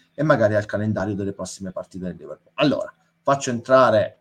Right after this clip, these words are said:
subito il primo ospite con noi stasera, che è il presidentissimo Nunzio Esposito.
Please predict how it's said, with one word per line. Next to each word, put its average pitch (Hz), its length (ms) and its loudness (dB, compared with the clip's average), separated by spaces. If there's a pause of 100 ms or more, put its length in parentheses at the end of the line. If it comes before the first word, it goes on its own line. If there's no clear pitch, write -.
subito 107 800 -4
il 98 180 -10
primo 101 500 -6
ospite - 640 -12
con 120 200 -6
noi 160 180 -2
stasera, 156 460 0
che 135 280 -2
è - 60 -6
il 139 160 -2
presidentissimo 170 1000 -2
Nunzio 147 340 0
Esposito. 156 580 0